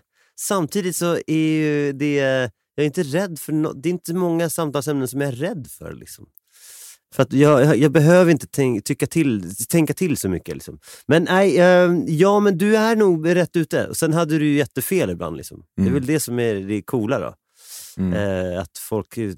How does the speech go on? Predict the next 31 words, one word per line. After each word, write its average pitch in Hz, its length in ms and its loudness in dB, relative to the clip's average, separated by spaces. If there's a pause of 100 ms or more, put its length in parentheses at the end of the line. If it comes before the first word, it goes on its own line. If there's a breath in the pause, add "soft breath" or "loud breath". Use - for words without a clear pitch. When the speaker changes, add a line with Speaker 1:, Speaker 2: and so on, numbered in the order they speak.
(260)
Speaker 1:
för 131 60 -6
jag 131 180 0
får, 175 300 0
grejen 151 400 2
är 104 40 0
den 101 220 -4
att - 140 -16 (360 loud breath)
många 143 600 0 (220)
tycker - 360 -4
väldigt 92 260 -2
mycket 87 380 -8 (160)
om 104 320 -2 (220)
saker 90 420 -6
när 98 220 -6
de 90 120 -4
träffar 110 280 -6
mig. 62 200 -12 (580 soft breath)
Och 131 80 0
ibland 143 400 0 (460)
är 131 180 2
det 104 60 -2
ju 98 80 0
bra, 101 580 -2
för - 100 -16
det 92 60 -6
får 107 220 -2
en 95 60 0
själv 123 220 -4
att 85 100 -8
tänka 101 280 -6
efter. - 320 -14